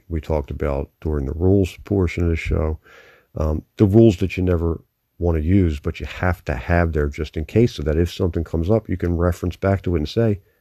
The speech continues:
"There's a rule for that. I'm gonna go by the rule." There's some,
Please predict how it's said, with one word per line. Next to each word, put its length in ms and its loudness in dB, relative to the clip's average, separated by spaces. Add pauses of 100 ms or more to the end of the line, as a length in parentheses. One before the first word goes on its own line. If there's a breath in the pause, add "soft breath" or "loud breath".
(100)
"There's 200 -2
a 60 -2
rule 220 4
for 160 -4
that. 140 -2
I'm 80 0
gonna 200 -2
go 180 -2
by 180 0
the 100 -2
rule." 380 0 (1300 soft breath)
There's 220 4
some, 300 -4